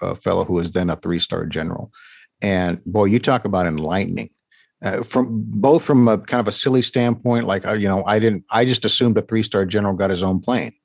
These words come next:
Well, no, they had to fly him commercial. And, you know, then I put on my business hat. I'm like, "That is so dumb." I mean, this guy's got five thousand hours on F sixteen. You got him laying all over the place. And is it more efficient to have a three-star general sitting on his butt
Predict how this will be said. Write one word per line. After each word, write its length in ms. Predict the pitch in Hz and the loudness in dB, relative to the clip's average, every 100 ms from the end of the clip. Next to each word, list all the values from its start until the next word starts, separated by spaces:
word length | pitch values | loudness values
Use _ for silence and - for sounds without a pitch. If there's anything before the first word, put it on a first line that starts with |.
| _ _ _ _ _ - | _ _ _ _ _ -2
Well, 200 | 98 98 | 2 2
no, 300 | 90 95 107 | 2 2 2
they 140 | 104 | 2
had 180 | 104 104 | 0 0
to 60 | |
fly 240 | 101 101 110 | 0 0 0
him 140 | 101 | -2
commercial. 580 | 95 98 107 127 - - | -2 -2 -2 -2 -6 -6
And, 240 | 101 92 - - - | -4 -6 -8 -18 -10
you 200 | 120 127 | 0 2
know, 80 | 107 | 2
then 200 | 123 131 | 2 2
I 80 | |
put 180 | 113 127 | 0 0
on 120 | 120 | 2
my 120 | 104 98 | 2 0
business 460 | 90 123 135 117 | 0 0 0 0
hat. 160 | 101 98 | 0 0
I'm 160 | 98 | 0
like, 180 | 98 95 | -2 -4
"That 260 | 123 120 - | -4 -4 -4
is 200 | 98 - | -4 -2
so 280 | 113 120 110 | 2 2 2
dumb." 380 | 90 113 95 | 0 0 0
I 60 | 85 | 0
mean, 80 | 98 | 0
this 160 | 120 | 0
guy's 280 | - 120 107 | 2 2 2
got 280 | - 104 95 _ _ _ _ _ _ | 2 2 0 _ _ _ _ _ _
five 260 | - 117 117 | 0 2 2
thousand 380 | 117 113 104 98 | 2 0 0 0
hours 260 | 104 104 | 0 0
on 100 | 98 | 0
F 120 | 95 - | -2 -2
sixteen. 560 | - - 123 117 110 | -6 -2 0 2 2
You 80 | 95 | 2
got 160 | 110 107 | 0 0
him 100 | 98 | 2
laying 220 | 110 101 | 2 2
all 120 | 95 | 2
over 120 | 110 | 0
the 80 | 101 | 0
place. 400 | - 92 90 - _ _ _ _ _ _ - | -2 0 0 -6 _ _ _ _ _ _ 0
And 480 | 117 107 107 107 - _ - | 2 4 2 0 -6 _ -2
is 160 | 123 | 0
it 100 | 110 | 2
more 260 | 117 123 135 | 4 4 4
efficient 420 | 131 139 123 135 | 2 0 0 0
to 80 | 104 | 0
have 180 | 110 104 | 0 0
a 60 | |
three-star 480 | 101 120 120 - 113 | -2 0 0 2 0
general 320 | 101 110 113 | 2 0 0
sitting 260 | 107 - 117 101 | -2 -4 -2 0
on 100 | 95 | 0
his 160 | 90 | -2
butt 400 | 87 101 104 98 | -2 0 0 -2